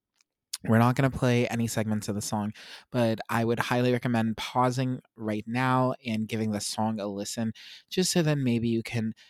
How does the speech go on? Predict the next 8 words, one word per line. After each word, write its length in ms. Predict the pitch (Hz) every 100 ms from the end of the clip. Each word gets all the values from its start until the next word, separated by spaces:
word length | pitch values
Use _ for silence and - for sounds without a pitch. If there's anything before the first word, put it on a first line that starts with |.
| _
start 320 | - - 202 -
forming 360 | - 151 151
your 160 | 147 143
own 160 | 120 180
opinions 460 | 120 110 101 101
about 300 | 104 98 98
it 260 | 101 101 98 131
and 520 | 113 110 107 107 107